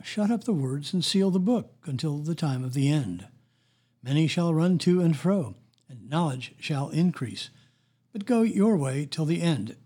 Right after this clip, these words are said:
and you shall rest, and shall stand in your allotted place at the end of the days.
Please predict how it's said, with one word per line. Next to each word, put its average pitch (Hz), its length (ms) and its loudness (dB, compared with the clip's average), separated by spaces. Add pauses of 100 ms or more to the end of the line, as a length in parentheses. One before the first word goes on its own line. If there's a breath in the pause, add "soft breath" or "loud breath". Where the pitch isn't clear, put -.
and 190 120 -2
you 139 120 0
shall 170 240 -2
rest, 120 360 -6 (300)
and 139 100 -16
shall 143 160 -6
stand 156 380 0
in 139 160 -4
your 143 140 0
allotted 156 460 -4
place 131 440 -6
at 143 80 -10
the 170 180 -6
end 131 160 -2
of 135 120 -6
the 160 80 -4
days. 104 580 -8